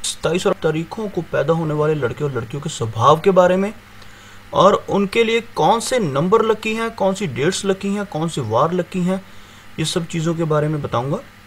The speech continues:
सत्ताईस तारीख को जन्म लेने वाले लोग परिश्रमी और साहसी होते हैं और ये लोग किसी भी काम को ईमानदारी से पूरा करते हैं और इसी वजह से इन्हें ऑफिस या, अ, कार्यस्थल पर प्राथमिकता दी जाती है,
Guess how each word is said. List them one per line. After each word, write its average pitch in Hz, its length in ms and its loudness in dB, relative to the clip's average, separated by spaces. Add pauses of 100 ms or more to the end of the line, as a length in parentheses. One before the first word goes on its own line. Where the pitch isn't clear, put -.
(420)
सत्ताईस 254 500 4
तारीख 294 200 -2
को 302 80 0
जन्म 233 320 -2
लेने 254 220 2
वाले 254 200 4
लोग 175 340 4 (100)
परिश्रमी 311 560 2
और 294 140 6
साहसी 262 580 4
होते 170 340 -4
हैं 170 340 0 (640)
और 233 100 0
ये 277 160 0
लोग 311 260 0
किसी 277 280 0
भी 320 140 4
काम 226 340 2
को 269 180 2
ईमानदारी 185 760 4
से 240 180 0
पूरा 135 320 -2
करते 104 320 -8
हैं 113 60 -4
और - 160 -4
इसी 285 200 0
वजह 254 260 4
से - 240 0 (440)
इन्हें 269 220 0 (120)
ऑफिस 202 460 0
या, 196 240 4
अ, - 240 2 (420)
कार्यस्थल 190 800 8
पर 392 420 4 (220)
प्राथमिकता 214 640 4
दी 151 180 0
जाती 95 300 -2
है, 95 240 -6